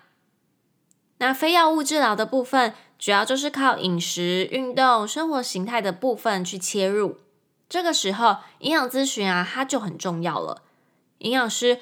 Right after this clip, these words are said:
会开始根据你的身体状况，还有生活形态去做卫教，帮助你做调整。那除了这一些以外呢，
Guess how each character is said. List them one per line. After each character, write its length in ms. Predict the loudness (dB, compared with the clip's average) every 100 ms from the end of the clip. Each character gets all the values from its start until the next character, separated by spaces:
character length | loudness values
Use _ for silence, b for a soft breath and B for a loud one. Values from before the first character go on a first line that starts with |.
| B
会 140 | -2 0
开 160 | 0
始 140 | -2 -2
根 180 | -2
据 160 | -2 -4
你 180 | -4 -2
的 340 | 2 2 2
身 160 | -4 -4
体 100 | -4
状 180 | -4 -4
况， 400 | 2 2 2 B B B
还 160 | -6
有 260 | -2 2 2
生 240 | 0 -4
活 80 | -4
形 260 | -4 -2 -4
态 280 | 0 0 -2
去 340 | -6 -4 -4
做 220 | 0 -2
卫 240 | 0 0 -2
教， 360 | -4 -4 -4 -12 b b b b
帮 160 | -2
助 180 | 0 -2
你 140 | -2 -2
做 160 | -2
调 240 | -2 -4 -8
整。 240 | -6 -6 -6 _ _ _ _ _ _ _ _ _ _ _
那 160 | -2
除 140 | 2 2
了 100 | 4
这 160 | 4
一 60 | 2
些 200 | 4 0
以 200 | 2 2
外 240 | 2 2
呢， 380 | 2 2 2 0